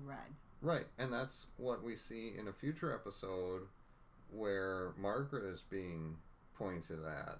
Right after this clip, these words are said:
Speaker 2: and she almost loses
Speaker 1: Mm-hmm.
Speaker 2: her commission over it. She's almost forced to resign by a senator's aide.
Speaker 1: 'Cause I think she dated someone, didn't she, or
Speaker 2: Yeah,
Speaker 1: something? Yeah.
Speaker 2: Wally something. But, yeah, I just,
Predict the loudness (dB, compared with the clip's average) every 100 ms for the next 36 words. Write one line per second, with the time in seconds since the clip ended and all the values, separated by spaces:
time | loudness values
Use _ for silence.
0 | -8 -8 -6 -2 0 0 -2 -2 0 0
1 | -2 -4 -2 0 2 2 0 -4 -16 -20
2 | -18 -18 -18 -18 -8 -2 -2 -2 -2 -2
3 | 0 0 -2 -4 -6 -10 -6 -4 -2 -4
4 | -4 -8 -4 -4 -4 -6 -4 -2 -2 0
5 | -2 -4 -2 0 0 -2 -2 -4 -2 -2
6 | -2 -2 0 0 -4 -10 -16 -18 -14 -14
7 | -12 -10 -10 -8 -6 -4 -6 -10 -12 -12
8 | -12 -14 -12 -10 -10 -10 -12 -10 -4 0
9 | 0 0 -2 -2 -6 -6 -6 0 2 2
10 | 0 -4 -8 -8 -8 -6 -6 -8 -14 -14
11 | -14 -2 0 0 -2 -12 -20 -20 -20 -20
12 | -20 -20 -20 -20 -20 -18 -6 -2 0 2
13 | 0 0 -2